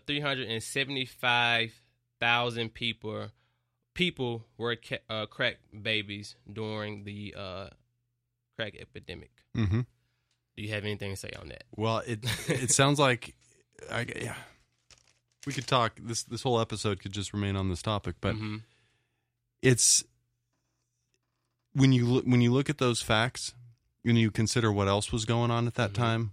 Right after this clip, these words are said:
Speaker 2: which was predatory lending
Speaker 1: Mm-hmm.
Speaker 2: and redlining and Section eight and putting people in particular neighborhoods and protecting white people from particular neighborhoods while ensuring that b-,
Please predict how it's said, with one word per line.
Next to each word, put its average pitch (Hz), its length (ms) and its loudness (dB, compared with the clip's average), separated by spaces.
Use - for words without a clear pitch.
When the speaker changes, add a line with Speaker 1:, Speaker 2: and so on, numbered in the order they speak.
Speaker 2:
which 107 300 0
was 101 160 0
predatory 107 500 -2
lending 107 500 0
Speaker 1:
Mm-hmm. 101 100 -6
Speaker 2:
and 90 200 2
redlining 107 560 4
and 87 100 0
Section 107 400 -2
eight 104 260 2
and 98 300 0
putting 113 280 4
people 110 380 0
in 101 80 0
particular 104 420 -2
neighborhoods 107 680 0
and 98 220 2
protecting 107 480 0
white 101 240 2
people 110 260 0
from 107 200 -2
particular 107 420 -2
neighborhoods 104 600 -2
while 90 520 0
ensuring 110 880 2
that 95 240 -6
b-, 98 120 -6